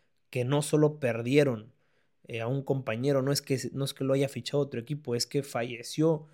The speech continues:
un compañero, un amigo para muchos, un hermano para,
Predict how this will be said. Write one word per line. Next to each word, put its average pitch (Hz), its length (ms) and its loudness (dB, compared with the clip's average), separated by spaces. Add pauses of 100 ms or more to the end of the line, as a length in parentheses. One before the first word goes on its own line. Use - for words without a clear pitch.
(300)
un 147 200 0
compañero, 135 760 2 (320)
un 147 220 4
amigo 139 420 4
para 110 200 0
muchos, 139 400 -2
un 156 180 2
hermano 139 500 0
para, 113 400 -2